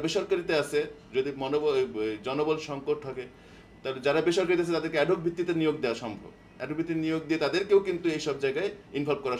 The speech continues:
সম্ভব। যেখানে হার্টের জন্য একটা অ্যাটাক হয়ে গেলে, যেখানে টাইম মিনস মাসল, ব্রেনের জন্য অ্যাটাক হয়ে গেলে তিন ঘন্টা সময়, হার্টের জন্য অ্যাটাক হয়ে গেলে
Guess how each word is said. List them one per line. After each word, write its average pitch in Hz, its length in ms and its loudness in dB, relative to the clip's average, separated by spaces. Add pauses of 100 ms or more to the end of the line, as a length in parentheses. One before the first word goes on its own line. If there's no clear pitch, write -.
সম্ভব। 98 260 -8 (960)
যেখানে 190 340 0 (460)
হার্টের 151 400 4
জন্য 185 140 -4 (180)
একটা 139 180 -4
অ্যাটাক 165 340 0
হয়ে 165 220 0
গেলে, 160 140 2 (120)
যেখানে 151 240 -2 (520)
টাইম 143 160 0 (100)
মিনস 160 160 -2 (100)
মাসল, 117 260 -6 (760)
ব্রেনের 165 280 2
জন্য 175 140 2
অ্যাটাক 165 200 2
হয়ে 160 140 -2
গেলে 165 100 0 (100)
তিন 170 100 2 (120)
ঘন্টা 147 300 -4
সময়, 98 220 -12 (420)
হার্টের 156 260 -2
জন্য 170 140 -2
অ্যাটাক 165 180 -2
হয়ে 156 120 -6
গেলে 165 120 -2